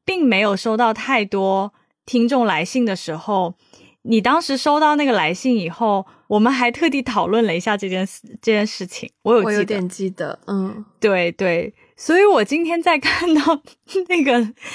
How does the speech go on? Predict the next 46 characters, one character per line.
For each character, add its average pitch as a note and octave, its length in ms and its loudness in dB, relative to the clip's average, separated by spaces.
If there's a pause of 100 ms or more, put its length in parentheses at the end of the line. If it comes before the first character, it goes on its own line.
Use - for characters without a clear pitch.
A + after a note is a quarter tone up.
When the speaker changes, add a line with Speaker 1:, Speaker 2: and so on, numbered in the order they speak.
(140)
Speaker 1:
来 G#3+ 220 4
信 D#4 240 0
的 A#3+ 80 2
时 A3+ 180 -4
候， A#3 260 0 (300)
一 F4 80 0
方 F4+ 180 2
面 F4+ 160 2
我 A#3+ 120 4
有 C#4 80 4
一 - 20 0
种， F#3 240 -4 (640)
哇， A#3+ 600 -8 (680)
恍 F#3 360 -10
如 F#3 180 -8
隔 F3 300 -6
世， - 400 -4 (500)
另 F#4+ 160 -4
外 F#4 140 4
一 E4 40 0
方 E4 160 2
面 E4 200 -2
我 B3 100 4
又 A#3+ 140 4
觉 F3+ 240 0
得， G3 300 -2 (340)
我 G#3+ 100 -2
要 B3+ 140 -2
是 C4 160 -6
真 E4 120 -2
的 D#4+ 120 0
全 G3 200 -4
讲 G#3+ 220 -2
中 A3+ 140 -4
文， A3 120 0
你 G3+ 80 0
听 A#3 200 -4
得 B3+ 80 -2
懂 - 260 -4
吗？ E3+ 140 -8
问 F3+ 160 -6
题 F3 100 -14
是。 E3+ 200 -14
Speaker 2:
<laughs> F4+ 120 2 (600)
Speaker 1:
不 F4 100 4
是 A4+ 100 2